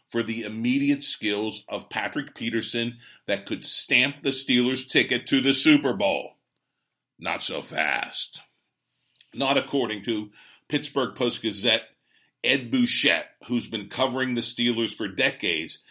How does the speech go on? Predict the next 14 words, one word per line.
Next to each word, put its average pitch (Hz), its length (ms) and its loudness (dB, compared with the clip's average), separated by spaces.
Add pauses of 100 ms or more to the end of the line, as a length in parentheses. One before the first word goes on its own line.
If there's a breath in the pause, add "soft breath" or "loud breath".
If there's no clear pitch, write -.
(160 soft breath)
and 110 180 -4
who 120 180 0
had 110 280 -6
some 98 320 -4
terse - 580 0
answers 143 760 -2
in 117 160 -2
his 107 320 -4
latest 127 520 -2
Q 135 220 2
and 120 100 -2
A 117 140 2
with 113 240 -2
readers 113 580 0